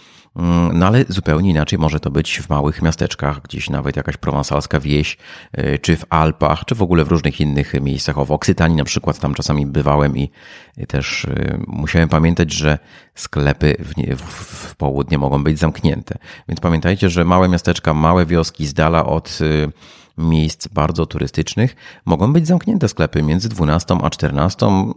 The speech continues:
To się oczywiście może troszkę różnić, piętnastą. Y, mam tu takiego rzeźnika w Nicei, który się zamyka chyba o trzynastej, otwiera dopiero o szesnastej trzydzieści, więc,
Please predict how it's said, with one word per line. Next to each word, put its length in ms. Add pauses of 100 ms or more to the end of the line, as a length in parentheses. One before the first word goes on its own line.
(120)
To 100
się 120
oczywiście 360
może 180
troszkę 280
różnić, 340
piętnastą. 600 (340)
Y, 260
mam 280
tu 80
takiego 300
rzeźnika 380
w 60
Nicei, 320
który 260
się 300
zamyka 380
chyba 200
o 40
trzynastej, 460
otwiera 240
dopiero 260
o 40
szesnastej 420
trzydzieści, 520
więc, 280